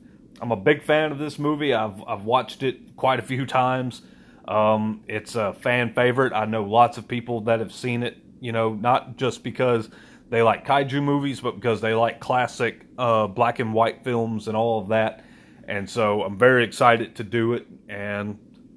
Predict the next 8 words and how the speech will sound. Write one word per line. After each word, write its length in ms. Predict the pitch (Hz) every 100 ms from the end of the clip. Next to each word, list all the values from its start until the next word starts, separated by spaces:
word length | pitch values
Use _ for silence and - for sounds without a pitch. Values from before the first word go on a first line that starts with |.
| -
I 120 | 95
hope 200 | 113 104
you 140 | 117
guys 340 | 117 127 123 117
are 160 | 131
too. 280 | 123 123 95 -
Giant 340 | - 113 117 107
Behemoth. 400 | 104 104 82